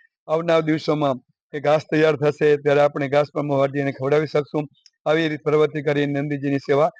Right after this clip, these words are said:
ગોવર્ધન નંદી શાળા સંવેદના ગ્રુપ દ્વારા થઈ રહી છે. સૌને જય ગૌ માતા, જય ગોપાલ. અને આમાં અહીં કાર્ય કરતા જે છે અહીંયા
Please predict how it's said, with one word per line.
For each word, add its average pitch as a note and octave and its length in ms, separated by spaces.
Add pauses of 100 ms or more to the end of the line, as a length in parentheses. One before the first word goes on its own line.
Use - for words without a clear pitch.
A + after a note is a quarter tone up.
(220)
ગોવર્ધન C#3+ 320
નંદી C#3+ 320
શાળા C#3+ 260
સંવેદના C#3+ 460
ગ્રુપ D3+ 280
દ્વારા C#3 200
થઈ C3+ 200
રહી C#3+ 120
છે. D3 180 (360)
સૌને D3 320
જય C#3 180
ગૌ C#3+ 160
માતા, D3 360
જય C3 160
ગોપાલ. C#3+ 400 (140)
અને D3 140
આમાં D#3 200
અહીં E3 120
કાર્ય D#3+ 280
કરતા D#3 380 (500)
જે D3+ 160
છે D#3+ 200
અહીંયા C#3+ 260